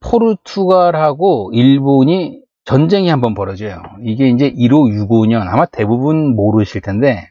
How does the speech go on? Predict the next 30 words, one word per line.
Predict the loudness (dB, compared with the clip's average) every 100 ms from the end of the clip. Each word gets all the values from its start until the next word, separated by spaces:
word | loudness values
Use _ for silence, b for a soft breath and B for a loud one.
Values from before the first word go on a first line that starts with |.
| _
일오육오 | 2 4 2 0 -2 0 2
년이에요. | 0 -4 -8 -12 -8
즉 | -6 -6
자비에르가 | -8 -8 0 2 2 0 2 2 2
오고 | -4 -4 -4
나서 | -4 -6 -2 -2 -2 -6
한 | -6 -6
십오 | -6 -6 -2 2 2
년이에요. | 2 2 0 -2 -6 -8 -10 -6
이 | -4
자비에르가 | -2 -4 0 2 2 2 0 0
규슈 | 2 2 2 2 2
섬하고 | 0 -2 -2 0 0 0 0 0 -2 -6
이 | -6
조슈 | -2 -2 -2 -4 -4
쪽, | -6 -6 -8 -2
일본의 | 2 2 2 -2
서쪽 | -4 -8 -2 -2 -2 -10
이쪽에, | -12 -2 0 4 2 2
어, | -2
안면을 | -2 -2 -2 -4 -6
텄어요. | -6 -6 -2 0 0 -2 -8 0
이 | 2 4
상태에서 | 2 0 0 0 -2
포르투갈이 | 0 -2 -2 0 0 0
들어오는 | -2 -2 -2 -2
거거든요. | -2 0 0 0 -4 -10 -2
이제 | 0 0 -2
항구를 | -10 -4 0 2 2 2 2 4 2 2 2 2
하나, | 0 -4 -4